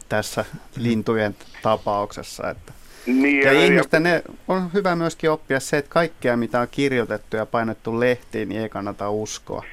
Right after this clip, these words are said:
Speaker 2: Ei, ja sen takia, eh, en mä nyt sitä niin kuin kirjaimellisesti uskonutkaan, mutta nyt tuli sopivasti, kun tuli tää luontoilta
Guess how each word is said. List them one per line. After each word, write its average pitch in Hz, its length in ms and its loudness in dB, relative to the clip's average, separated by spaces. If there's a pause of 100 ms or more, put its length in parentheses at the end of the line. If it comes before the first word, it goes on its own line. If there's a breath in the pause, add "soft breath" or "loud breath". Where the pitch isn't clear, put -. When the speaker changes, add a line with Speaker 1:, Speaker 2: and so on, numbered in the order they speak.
(240)
Speaker 2:
Ei, 113 420 0 (100)
ja 120 220 0
sen 135 200 -2
takia, 123 360 0
eh, 123 520 0
en 120 80 -2
mä 127 80 0
nyt 123 200 -2
sitä 117 240 0
niin 117 180 -2
kuin 110 280 0
kirjaimellisesti 113 720 0
uskonutkaan, 110 680 0
mutta 104 300 -4 (280 loud breath)
nyt 143 180 -2
tuli 123 280 2
sopivasti, 127 560 0
kun 110 160 -4
tuli 120 240 2
tää 120 180 2
luontoilta 120 760 2